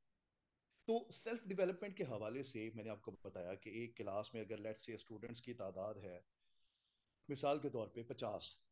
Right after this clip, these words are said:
अब सारे students जो जितना भी पढ़ते हैं वो तो same ही पढ़ते हैं, एक जैसे ही पढ़ते हैं सब लोग। अब दूसरे students कुछ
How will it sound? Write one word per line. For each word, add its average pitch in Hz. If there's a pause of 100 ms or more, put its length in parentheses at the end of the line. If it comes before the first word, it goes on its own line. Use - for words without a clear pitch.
(200)
अब 175
सारे 190
students 233
जो 226
जितना 151
भी 220
पढ़ते 180
हैं 208
वो 202
तो 202
same 202
ही 220
पढ़ते 175
हैं, 170
एक 160
जैसे 170
ही 165
पढ़ते 113 (120)
हैं 98
सब -
लोग। - (760)
अब 165
दूसरे 269 (120)
students 214
कुछ -